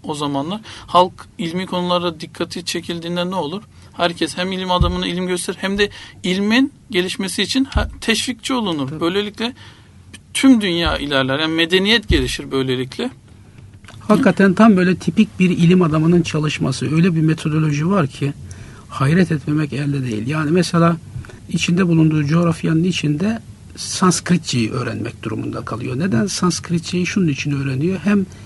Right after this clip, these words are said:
Speaker 2: Hindistan kültürünü incelemek, hem Hintli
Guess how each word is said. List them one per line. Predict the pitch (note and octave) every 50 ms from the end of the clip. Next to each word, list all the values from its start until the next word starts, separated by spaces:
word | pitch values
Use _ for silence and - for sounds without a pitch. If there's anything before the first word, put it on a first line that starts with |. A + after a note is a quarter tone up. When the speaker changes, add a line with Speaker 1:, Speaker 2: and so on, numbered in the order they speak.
| - - - - - -
Speaker 2:
Hindistan | E3+ F3+ E3+ E3+ E3 - - G3 G3 E3+
kültürünü | - - C#3+ C3 - - C3 C3+ C3 B2+
incelemek, | C3+ C3 B2 A#2 B2 B2 C3 D#3 G3+ A3+ - - - - -
hem | F#3 G3+ G#3+ F#3+ - - - -
Hintli | E3 F3+ E3 - - G3 G#3 G3+ E3+